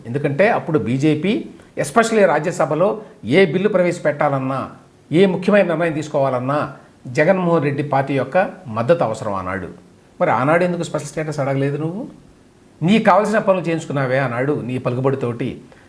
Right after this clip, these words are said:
అవినాష్ రెడ్డి అరెస్ట్ కాకుండా చూసుకున్నావు కదా నీకున్న పలుకుబడితోటి. అలాగే నీ కేసులు ముందుకు నడవకుండా చూసుకున్నావు కదా.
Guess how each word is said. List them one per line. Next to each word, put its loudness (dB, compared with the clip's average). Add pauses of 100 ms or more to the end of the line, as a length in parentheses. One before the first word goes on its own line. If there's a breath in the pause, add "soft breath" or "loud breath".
(120 loud breath)
అవినాష్ 4
రెడ్డి 2
అరెస్ట్ -2
కాకుండా 0 (480)
చూసుకున్నావు 2
కదా 0 (140)
నీకున్న 0
పలుకుబడితోటి. 2 (380)
అలాగే 4 (320)
నీ 2
కేసులు 2
ముందుకు -2
నడవకుండా 2
చూసుకున్నావు -2
కదా. -4